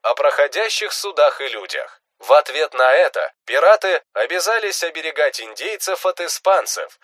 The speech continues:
чья безжалостность и жажда наживы вновь требовала крови местных племен. Одно из них – индейцы Таина, на грани вымирания. Придите на помощь Таинам в их последнее убежище –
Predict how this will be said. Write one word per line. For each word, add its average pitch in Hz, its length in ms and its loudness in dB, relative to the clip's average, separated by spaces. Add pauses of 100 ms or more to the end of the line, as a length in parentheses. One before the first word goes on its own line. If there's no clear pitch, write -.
(220)
чья 110 340 2
безжалостность 139 1000 -2
и 127 80 -6
жажда 123 480 0
наживы 170 580 -2 (200)
вновь 143 480 -4
требовала 131 600 0
крови 202 460 -2
местных 143 540 -6
племен. 90 520 -6 (460)
Одно 151 460 2
из 131 260 -8
них – 135 380 -10 (100)
индейцы 143 640 -8
Таина, 131 600 -2 (160)
на 147 240 0
грани 196 420 2
вымирания. 113 800 -2 (260)
Придите 196 540 -6
на 196 160 2
помощь 165 440 -2
Таинам 180 540 0 (180)
в - 200 -6
их 240 160 -6
последнее 175 720 0
убежище – 117 800 -6